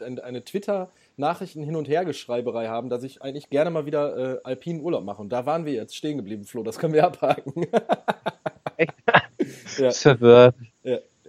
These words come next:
Speaker 2: Ja, äh, und dann, ich bin noch nicht viele Wettkämpfe in meinem Leben gelaufen. Ich bin einen Halbmarathon gelaufen, Straße, das war der Weltkulturerbelauf in Bamberg, der ist nächstes Jahr auch wieder, der ist nur alle zwei Jahre. Und, äh, den U T L W und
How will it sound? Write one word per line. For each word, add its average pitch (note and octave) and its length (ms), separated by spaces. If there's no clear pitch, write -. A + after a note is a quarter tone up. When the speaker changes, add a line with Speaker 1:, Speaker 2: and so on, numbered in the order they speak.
Speaker 2:
Ja, C#3+ 580
äh, - 20
und C3+ 320
dann, C#3 360
ich - 160
bin F3 140
noch F#3+ 160
nicht - 280
viele F3+ 260
Wettkämpfe D#3 520
in G#2+ 80
meinem G#2+ 200
Leben G2 220
gelaufen. G2 340
Ich A2+ 100
bin A#2 140
einen A2+ 220
Halbmarathon D#3 600
gelaufen, E3+ 500
Straße, F#3+ 800
das B2+ 140
war C3 80
der A#2+ 100
Weltkulturerbelauf B2 800
in A2 100
Bamberg, C#3+ 480
der A2 100
ist - 120
nächstes A#2+ 280
Jahr A#2 140
auch C3 80
wieder, D3 120
der A#2+ 120
ist A2+ 80
nur A#2 100
alle A2+ 160
zwei A2 240
Jahre. C3+ 400
Und, C3 680
äh, B2 180
den B2 160
U C3 120
T D#3 140
L D#3 180
W D#3 400
und D3 380